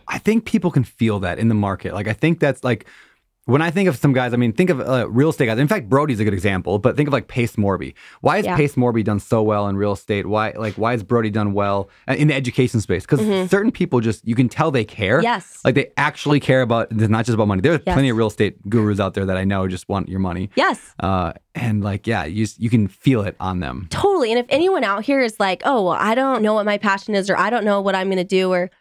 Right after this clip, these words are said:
Speaker 2: "Why would someone follow me?" There's a million people. There's always gonna be a million people doing something. And I think that should actually be motivating rather
Speaker 1: Mm-hmm.
Speaker 2: than unmotivating. And it's like, if you go into it, even if it's one or two people,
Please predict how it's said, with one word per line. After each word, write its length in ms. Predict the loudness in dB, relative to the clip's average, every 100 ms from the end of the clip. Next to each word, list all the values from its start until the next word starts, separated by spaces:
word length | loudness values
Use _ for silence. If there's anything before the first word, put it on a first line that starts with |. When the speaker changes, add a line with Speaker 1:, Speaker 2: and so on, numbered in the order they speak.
| _
Speaker 2:
"Why 200 | 0 0
would 120 | 0 -2
someone 180 | -2
follow 160 | 2 0
me?" 100 | 0
There's 200 | 0 0
a 40 | 2
million 220 | 2 0
people. 380 | 0 0 0 0
There's 180 | 0 2
always 160 | 0
gonna 140 | 2 0
be 80 | 2
a 40 |
million 300 | 0 0 0
people 280 | -2 -4 -4
doing 240 | 0 0
something. 500 | 0 -2 0 0 0 -2
And 120 | -2 -2
I 80 |
think 220 | 0 -2 0
that 160 | -2
should 140 | 0 -2
actually 320 | -2 0 0
be 60 | 2
motivating 520 | 0 0 0 0 2
rather 240 | 2 2 2
Speaker 1:
Mm-hmm. 180 | 0 0
Speaker 2:
than 0 | 0 0
unmotivating. 500 | 0 0 0 0 0
And 80 | 0
it's 140 | 0
like, 160 | -2 -2
if 100 | -6
you 160 | 0 0
go 160 | 2 2
into 300 | 0 0 -2
it, 120 | 0
even 220 | 0 2 2
if 120 | 0
it's 160 | -4 -2
one 280 | 0 0
or 100 | 0
two 160 | 0 -2
people, 480 | -2 -2 0 0